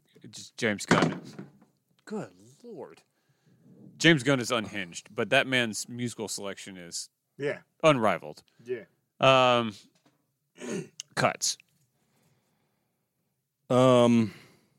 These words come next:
Speaker 3: probably Atlanta this year. I don't
Speaker 1: Yeah, we
Speaker 3: really
Speaker 1: all a
Speaker 3: remember
Speaker 1: little
Speaker 3: it
Speaker 1: down on
Speaker 3: that
Speaker 1: Atlanta this year. I wanna stress, I still like that show.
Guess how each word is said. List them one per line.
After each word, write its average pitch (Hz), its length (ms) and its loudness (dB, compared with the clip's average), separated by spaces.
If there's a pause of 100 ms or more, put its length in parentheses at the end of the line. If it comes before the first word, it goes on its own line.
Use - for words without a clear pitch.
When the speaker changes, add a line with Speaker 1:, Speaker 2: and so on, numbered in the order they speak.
(1700)
Speaker 3:
probably 269 280 -2
Atlanta 90 440 -6
this 160 260 -8
year. 196 280 -2
I - 40 -6
don't 175 80 -6
Speaker 1:
Yeah, 160 260 4
we 160 140 4
Speaker 3:
really 214 120 4
Speaker 1:
all 208 40 4
a 185 100 6
Speaker 3:
remember 135 160 4
Speaker 1:
little 135 160 4
Speaker 3:
it 113 60 -4
Speaker 1:
down 113 200 0
on 98 80 0
Speaker 3:
that 92 80 -2
Speaker 1:
Atlanta 95 280 0
this - 240 -6
year. 98 380 -6 (280)
I 151 80 -4
wanna 285 280 0
stress, 165 340 2
I 135 100 0
still 196 280 -2
like 131 240 0
that 107 180 -6
show. 71 340 -12